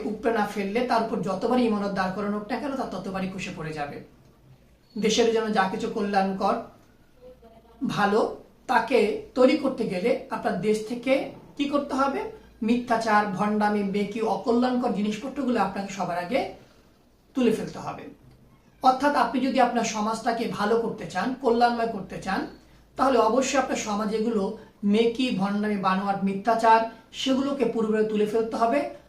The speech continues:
তা না হলে আপনি কখনোই আপনার দেশকে, রাষ্ট্রকে, আপনার সমাজকে আপনি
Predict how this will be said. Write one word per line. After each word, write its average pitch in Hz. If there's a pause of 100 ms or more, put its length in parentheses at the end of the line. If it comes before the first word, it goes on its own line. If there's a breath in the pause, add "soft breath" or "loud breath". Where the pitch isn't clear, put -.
(220 loud breath)
তা 220
না 233
হলে 277
আপনি 240
কখনোই 254
আপনার 240 (240 loud breath)
দেশকে, 233
রাষ্ট্রকে, 226
আপনার 196
সমাজকে 269
আপনি 240